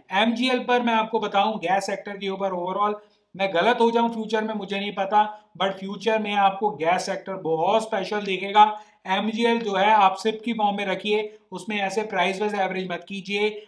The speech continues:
आप सिप की form में लगा कर रखिए, आपको थोड़ा बहुत different भी देगा, but आपको SIP की form में रखना होगा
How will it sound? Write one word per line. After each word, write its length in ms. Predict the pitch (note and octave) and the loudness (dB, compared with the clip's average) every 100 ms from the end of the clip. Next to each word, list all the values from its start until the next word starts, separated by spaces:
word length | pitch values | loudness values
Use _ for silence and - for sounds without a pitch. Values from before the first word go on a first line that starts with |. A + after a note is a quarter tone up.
| - | -2
आप 160 | F3+ F3+ | 0 0
सिप 280 | - B3 A#3+ | 0 -4 -2
की 80 | A#3+ | 2
form 240 | A3+ G#3 | 2 2
में 80 | G#3 | 2
लगा 220 | G3 F#3 | 6 6
कर 160 | F#3+ G3 | 6 -2
रखिए, 540 | F3+ G3+ G#3 G#3+ - _ | -4 -2 -2 -2 -12 _
आपको 260 | F3+ F#3 G#3+ | -6 -4 -4
थोड़ा 220 | F#3 G3 | -2 -2
बहुत 180 | G3 G3 | 0 -2
different 380 | F3+ F3 G3+ G#3 | -4 -4 -4 -4
भी 100 | A3 | -2
देगा, 380 | G3+ G3+ A3+ | -2 0 0
but 140 | G3+ G3 | 2 2
आपको 260 | F#3 F#3+ | 2 0
SIP 300 | G#3 A3 A3 A3 | -4 -2 -2 -2
की 80 | A#3 | -4
form 260 | G#3+ G3+ | -4 -4
में 100 | G3+ | -4
रखना 260 | F#3+ F#3+ G3 | -6 -4 -2
होगा 380 | G3 G3 A3 | 0 0 -4